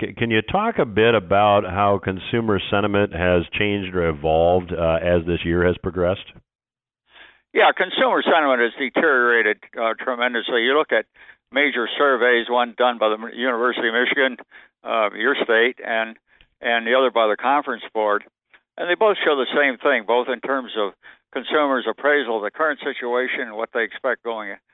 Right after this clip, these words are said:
Speaker 2: going ahead. And, uh, this is no great surprise to see this decline in sentiment, because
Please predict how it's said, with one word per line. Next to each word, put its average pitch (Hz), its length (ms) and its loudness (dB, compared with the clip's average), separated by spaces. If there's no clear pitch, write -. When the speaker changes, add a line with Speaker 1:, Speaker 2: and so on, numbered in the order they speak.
Speaker 2:
going 120 240 -2
ahead. 107 480 2
And, 117 320 0
uh, 123 240 2
this 247 240 2
is 143 220 -6
no 160 220 2
great 139 300 0
surprise 139 600 2
to 127 160 -12
see 156 80 -8
this 127 220 -8
decline 123 420 -2
in 107 200 -10
sentiment, 135 380 0
because 143 320 0